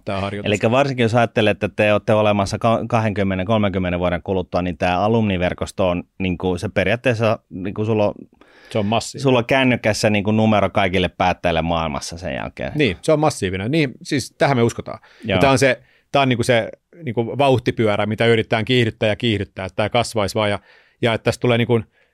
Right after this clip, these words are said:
Speaker 1: yhä kovemmat ja kovemmat tyypit haluaa tulla rakentaa meidän kanssa, koska ne kokee, että tää on se ympäristö ja tää on se ekosysteemi, missä, missä ei saa nyt vaan sitä ensimmäistä rahasummaa, vaan löytää ne parhaat founderikaverit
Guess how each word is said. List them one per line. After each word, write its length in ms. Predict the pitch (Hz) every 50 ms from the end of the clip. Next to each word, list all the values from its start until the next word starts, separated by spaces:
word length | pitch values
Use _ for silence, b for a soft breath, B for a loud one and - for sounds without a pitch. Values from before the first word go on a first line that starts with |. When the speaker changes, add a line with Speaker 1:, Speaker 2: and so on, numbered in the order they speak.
| _
Speaker 1:
yhä 220 | - 151 143 139 131
kovemmat 400 | - 143 135 127 123 120 113 -
ja 60 | 110
kovemmat 420 | - - 120 110 104 107 104 _
tyypit 420 | - 113 104 98 87 95 - - _ _ -
haluaa 280 | - 113 107 107 104 98
tulla 240 | - 107 101 98 95
rakentaa 600 | 95 95 95 - 95 90 - 98 90 90 90 - _ -
meidän 300 | 127 135 135 127 120 113
kanssa, 400 | - 110 107 - - - 110 - _ _
koska 260 | - 110 104 - -
ne 100 | 107 104 -
kokee, 360 | - 123 117 - 123 107 98
että 120 | 95 - -
tää 140 | 120 113
on 80 | 107 104
se 180 | - 110 95 _ _ _ -
ympäristö 600 | - 127 117 113 98 - 107 104 98 - - -
ja 80 | 101 98
tää 100 | 95 117
on 60 | 113
se 160 | 107 120 127
ekosysteemi, 640 | 143 139 - 127 - 110 98 - - 104 98 98 101
missä, 280 | 98 92 - - 104 92 b b b b b b b b b
missä 280 | - 113 104 - 123 110
ei 160 | 117 135 139
saa 200 | 113 135 123 120
nyt 160 | 117 101 -
vaan 160 | 117 113 113
sitä 140 | 107 - 104
ensimmäistä 420 | 101 107 107 - 98 98 95 - 98
rahasummaa, 960 | 98 107 107 113 95 - _ _ _ - - 113 101 101 101 98 95 92 92
vaan 220 | 120 135 147 143
löytää 340 | 139 135 135 127 - 123 110
ne 100 | 110 101 _ _ _ _ _ -
parhaat 380 | 139 131 123 113 117 110 - -
founderikaverit 920 | 120 110 107 101 104 101 95 - - 104 101 101 101 98 92 _ - _